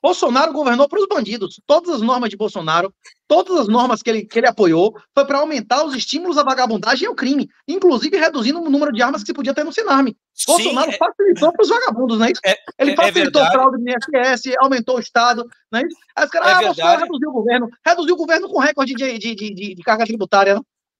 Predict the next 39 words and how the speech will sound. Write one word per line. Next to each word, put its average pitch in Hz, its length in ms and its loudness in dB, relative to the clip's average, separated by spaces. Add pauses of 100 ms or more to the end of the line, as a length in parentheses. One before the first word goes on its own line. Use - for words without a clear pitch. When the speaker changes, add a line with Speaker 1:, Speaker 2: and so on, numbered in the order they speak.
(180)
Speaker 2:
É 190 120 0
verdade 190 420 -2
o - 20 -14
que - 60 -18
você 190 100 -10
tá 180 140 -6
falando, 175 340 -6
só 214 140 -10
que 220 100 -10
ele 196 120 -10
fez, 196 200 -8
só, 185 140 -10
é, 175 240 -6
é - 20 -2
verdade 165 440 -4
o 165 40 -20
que - 80 -20
você 139 200 -18
está 139 160 -12
falando. 147 160 -14
Do 156 80 -18
ponto 233 200 -14
de 214 80 -16
vista 170 320 -14
de 147 120 -12
resultado 151 580 -8
final, 131 340 -8
é 233 60 -6
verdade. 240 500 -4 (300)
Mas 147 140 -6
do 156 100 -14
ponto 208 260 -12
de 185 120 -18
vista 170 340 -14
de 160 140 -12
intenções, 190 920 -10
não 240 220 -12
é 247 60 -10
verdade. 185 500 -6